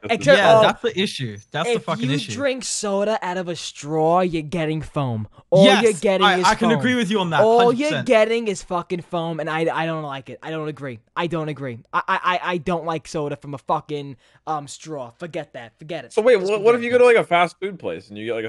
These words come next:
Speaker 1: styrofoam cup with the straw and everything?
Speaker 2: That's d-, for some reason that's different. Like McDonald's?
Speaker 3: Yes.
Speaker 1: Yeah.
Speaker 2: For some re-, I don't know if it's, like, some bendy straw issue. I have no clue.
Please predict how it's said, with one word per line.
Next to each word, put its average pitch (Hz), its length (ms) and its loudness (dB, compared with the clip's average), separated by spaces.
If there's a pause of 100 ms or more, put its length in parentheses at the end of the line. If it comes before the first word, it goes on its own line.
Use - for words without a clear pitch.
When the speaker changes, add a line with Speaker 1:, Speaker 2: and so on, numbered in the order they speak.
Speaker 1:
styrofoam 117 440 -6
cup 120 240 -4
with 95 100 -12
the 104 100 -10
straw 127 340 -6
and 85 100 -10
everything? 87 500 -14
Speaker 2:
That's 220 420 -2
d-, 170 140 -14
for 214 160 -6
some 302 460 0
reason 294 400 0
that's 175 260 -4
different. 220 440 2
Like 190 80 -6
McDonald's? 226 1000 0
Speaker 3:
Yes. 175 320 -2
Speaker 1:
Yeah. 104 460 0
Speaker 2:
For 311 120 0
some 370 480 4
re-, 339 200 -2
I 302 100 2
don't 415 220 0
know 320 160 8
if 294 80 0
it's, 226 80 -8
like, 285 160 -4
some 233 240 0
bendy 254 320 0
straw 277 360 2
issue. 285 440 2
I 269 140 4
have 269 120 0
no 226 220 0
clue. 220 460 -4